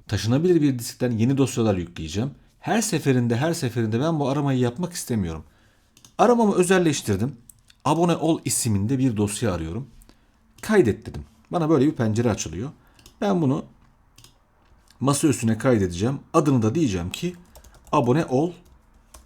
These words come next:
arayıcı. Kaydet dedim ve buradan çıktım. Şimdi benim masa üstümde bu şekilde bir dosya yaptı. İçini açtığımda bir dosya, bir klasör görüyorum. Bu klasör, bu klasörün ta kendisi. Yani kendini de radarın içine almış durumda.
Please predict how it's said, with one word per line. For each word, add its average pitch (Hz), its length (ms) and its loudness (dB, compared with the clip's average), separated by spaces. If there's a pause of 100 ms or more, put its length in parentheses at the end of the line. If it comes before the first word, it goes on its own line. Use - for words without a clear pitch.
(800)
arayıcı. 107 460 4 (280)
Kaydet 120 420 2
dedim 127 260 -4 (260)
ve 131 120 0
buradan 127 260 2
çıktım. - 300 -8 (200)
Şimdi 123 260 0
benim 135 160 4
masa 147 300 0
üstümde 107 440 -2 (580)
bu 139 200 -2
şekilde 113 460 0
bir 147 60 0
dosya 104 300 0
yaptı. - 320 -10 (160)
İçini 196 260 2
açtığımda 160 500 0
bir 190 180 -2
dosya, 135 280 2
bir 180 80 -2
klasör 120 380 0
görüyorum. 82 380 -8 (140)
Bu 190 180 0
klasör, 214 480 4 (340)
bu 202 140 -2
klasörün 202 420 2
ta 175 160 0
kendisi. 82 460 -4 (140)
Yani 139 220 0
kendini 151 520 0
de - 120 4
radarın 104 340 4
içine 92 200 -4
almış 87 300 -6
durumda. 92 400 -6